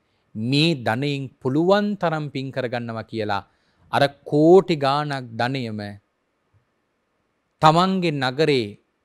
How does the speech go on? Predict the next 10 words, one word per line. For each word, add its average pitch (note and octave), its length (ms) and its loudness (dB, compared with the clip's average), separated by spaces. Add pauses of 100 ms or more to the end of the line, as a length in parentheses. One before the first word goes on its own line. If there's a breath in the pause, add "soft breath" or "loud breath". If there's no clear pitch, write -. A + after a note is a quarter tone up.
(760)
සතර G3 440 6
දිසාවෙන් F3 760 2
දානශාලා D#3 760 2
හතරක් B2 500 -4
හදලා, D#3+ 420 0 (380 soft breath)
නගරෙ C3+ 500 4
මැද G3 220 0
එක D#3 200 -2
ශාලාවක් E3 680 2
හදලා, A2+ 420 -2